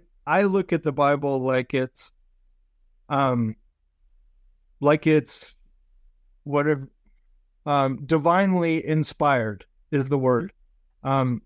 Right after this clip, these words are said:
I also believe that about the United States Constitution, and I, and I also believe that about a lot of things. There, there's divine inspiration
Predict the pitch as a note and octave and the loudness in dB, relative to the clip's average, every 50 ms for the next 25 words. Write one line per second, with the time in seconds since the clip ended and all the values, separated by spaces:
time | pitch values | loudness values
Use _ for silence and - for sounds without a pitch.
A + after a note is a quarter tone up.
0 | _ _ - C#3+ D3+ D#3+ E3 F3+ G3 F3 - - F3 E3 D#3+ D3 C#3+ D#3 D#3 D#3+ | _ _ -4 0 2 2 4 2 2 0 -2 0 0 0 0 0 -2 -2 -2 -2
1 | D#3 D3+ E3 D#3 D#3 D#3 C#3+ D3 D3+ D3+ D3+ - D#3 D3 C#3+ C#3 D3 D#3 D#3 D#3 | 0 0 2 2 2 0 0 0 -2 -2 -2 -2 -4 -4 -2 -2 -2 0 0 0
2 | D#3 C#3+ - - D#3+ D#3 D3 - - - - D3+ D#3+ D#3 C#3 - - - D#3+ D3+ | -2 -4 -2 -2 -2 -2 -2 -2 -6 -6 -2 -2 0 -2 -2 -8 -8 -8 -8 -6
3 | - - G#3 G3+ F3+ - C#3+ B2+ A2 A2+ A2+ A2+ - - C3+ C#3 C#3 C#3+ D3 D#3+ | -2 -2 -2 -2 -2 -4 -6 -6 -6 -6 -8 -10 -10 -8 -6 -4 -2 -2 -2 -2
4 | - D#3 C#3+ D3 D3+ D3 D#3 D#3+ D#3+ - D#3+ D3 E3 E3 F3 E3 E3+ E3+ E3 D#3+ | -2 -4 -4 -2 -2 0 0 -2 -2 -4 -4 -4 -2 -2 0 0 0 0 0 0
5 | D3 D#3+ E3 E3 D#3+ E3 F3 F3 F3+ F3+ F3 - - C#3 B2 A2 A2 G#2+ - _ | 0 0 0 2 2 2 2 2 0 0 -2 -4 -6 -6 -6 -6 -8 -10 -14 _
6 | _ _ - D3 C#3+ C#3+ C#3+ - - C3+ C#3 C#3+ C#3+ C3 - - D#3 C#3+ C3 D#3 | _ _ -6 -4 -2 -2 -2 -4 -4 -4 -4 -4 -4 -4 -6 -6 -4 -2 0 0
7 | D3+ E3 E3 D#3 D#3 D3+ D3+ D3+ - - - - D#3+ D#3 D3+ D#3 D3+ - - D3 | 0 2 0 0 -2 -2 -2 -4 -4 -6 -4 0 0 2 2 2 0 0 -2 -2
8 | C3+ C#3+ C3+ | -4 -4 -4